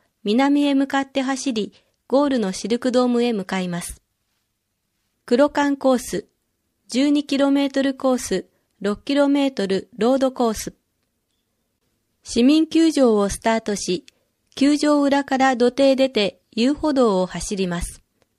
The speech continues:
遊歩道から早稲田の森へ向かい、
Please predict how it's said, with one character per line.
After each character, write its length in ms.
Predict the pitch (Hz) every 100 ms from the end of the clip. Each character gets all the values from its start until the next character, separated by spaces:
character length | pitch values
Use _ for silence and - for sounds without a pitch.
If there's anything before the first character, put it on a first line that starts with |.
| _ _ _ _ _ _ _ _ _ _ _ _ -
遊 220 | 233 277
歩 160 | 302 311
道 200 | 269 247
か 140 | 208
ら 220 | 190 185 -
早 140 | 208
稲 160 | 262 294
田 120 | 247
の 120 | 214
森 280 | 185 190 202
へ 80 | 202
向 100 | 208
か 200 | 196 190
い、 160 | 185 185